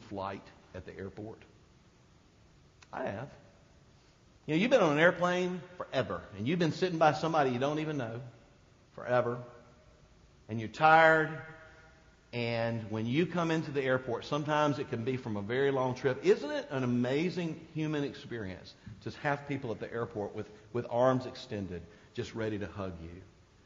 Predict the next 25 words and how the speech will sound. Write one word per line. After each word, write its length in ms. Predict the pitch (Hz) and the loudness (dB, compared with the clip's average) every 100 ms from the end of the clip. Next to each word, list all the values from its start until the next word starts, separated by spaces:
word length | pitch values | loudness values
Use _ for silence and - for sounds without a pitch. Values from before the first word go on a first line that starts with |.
| - - | -20 -8
and 140 | 101 | -6
receive 440 | 95 - 110 101 85 | -6 -6 -6 -6 -6
you 160 | 82 90 - - - 95 | -12 -14 -20 -20 -16 -10
and 160 | 92 | -6
love 160 | 95 90 | -6 -2
you? 80 | - | 4
I, 280 | 233 220 | 6 6
I 40 | 269 | 4
think 240 | 247 220 | 0 -2
that's 240 | 185 165 160 | -2 -2 -2
one 80 | |
of 100 | 139 | -2
the 80 | 104 | -4
simple 520 | - - 151 156 143 117 | -6 -4 -4 -4 -8 -8
and 160 | 104 95 | -8 -8
great 340 | 98 117 120 - - - - - - | -4 -4 -6 -10 -20 -20 -20 -20 -8
moments 480 | 107 104 90 - - | -4 -4 -4 -10 -14
of 120 | 92 | -14
life, 260 | 85 82 82 - - - - - _ _ _ - _ - - - | -12 -12 -12 -16 -20 -20 -20 -20 _ _ _ -20 _ -20 -20 -10
to 100 | 135 | -4
be 100 | 120 | -2
greeted 480 | 107 110 131 113 95 | -2 0 0 0 -4
and 120 | 87 | -8
hugged 420 | - 131 110 95 | 2 4 4 -2
and, 140 | 104 | -6